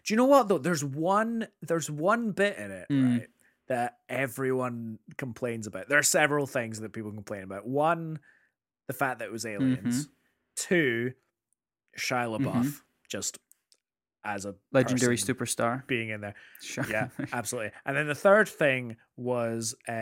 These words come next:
Speaker 1: Nuke Fridge.
Speaker 2: Oh, the Nuke Fridge. Yeah, the Nuke Fridge
Speaker 1: Nuke
Speaker 2: sequence.
Speaker 1: Fridge. Can I, can I hold my
Speaker 2: Yeah.
Speaker 1: hands up? I actually quite
Speaker 2: I
Speaker 1: liked the
Speaker 2: didn't,
Speaker 1: Nuke
Speaker 2: I did
Speaker 1: Fridge
Speaker 2: not mind
Speaker 1: sequence.
Speaker 2: it at all. I thought it was, I thought it
Speaker 1: I
Speaker 2: was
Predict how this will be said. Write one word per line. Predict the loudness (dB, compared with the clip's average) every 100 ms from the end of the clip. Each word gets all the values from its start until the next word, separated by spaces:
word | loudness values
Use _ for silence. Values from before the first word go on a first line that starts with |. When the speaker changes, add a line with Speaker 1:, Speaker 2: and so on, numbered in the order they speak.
| -6
Speaker 1:
Nuke | -4 -4 -4
Fridge. | 6 10
Speaker 2:
Oh, | 12
the | 10
Nuke | 6 4
Fridge. | 8 8 8
Yeah, | 6 8 8
the |
Nuke | 6 2
Fridge | 4 4 4
Speaker 1:
Nuke |
Speaker 2:
sequence. | 4 4 6 4 2
Speaker 1:
Fridge. | -4 _ _ _ _
Can | 0 2
I, |
can | 2 4
I | 6
hold | 6 6
my |
Speaker 2:
Yeah. | 8
Speaker 1:
hands | 8 6
up? | 0 -4 _
I | -8 -6
actually | -6 6
quite | 12
Speaker 2:
I | 12
Speaker 1:
liked | 12 10
the | 6
Speaker 2:
didn't, | 6
Speaker 1:
Nuke | 8
Speaker 2:
I | 10
did | 10
Speaker 1:
Fridge | 6
Speaker 2:
not | 2 4
mind | 4 4
Speaker 1:
sequence. | 4 2
Speaker 2:
it | 2
at |
all. | 2 2 0
I | 0
thought | 4 4
it | 6
was, | 2 6
I | 8
thought | 10
it |
Speaker 1:
I |
Speaker 2:
was | 8